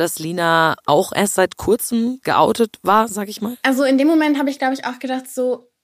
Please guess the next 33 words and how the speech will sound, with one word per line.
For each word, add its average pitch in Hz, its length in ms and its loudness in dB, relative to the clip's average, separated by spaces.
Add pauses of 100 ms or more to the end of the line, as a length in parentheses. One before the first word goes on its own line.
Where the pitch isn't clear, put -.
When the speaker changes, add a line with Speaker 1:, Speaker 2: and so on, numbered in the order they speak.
(100)
Speaker 2:
zum 269 240 -4
einen 302 240 2
ist 294 120 -2
es 247 140 -8 (140)
cool, 277 200 2 (420)
weil 247 440 0 (220)
ich - 180 -12
dann 254 180 2
nicht 269 240 0
so 247 80 -6
schnell 240 220 0
überfordert 240 840 -2
werde. 294 340 0 (360)
Andererseits 285 800 2
wär's 262 220 0
gut - 180 0
gewesen, 269 260 2
hätte 254 160 0
mich 233 100 -4
jemand 226 200 0
so 214 60 -4
ein - 20 -8
bisschen 208 180 -10
an 202 100 -8
die 185 100 -12
Hand 190 200 -6
genommen. - 340 -14
Also 226 160 -2
vielleicht 180 320 0
wär's 240 140 0
Speaker 1:
Mm, 139 40 -12
Speaker 2:
sogar 226 280 0
Speaker 1:
mhm. 139 200 -10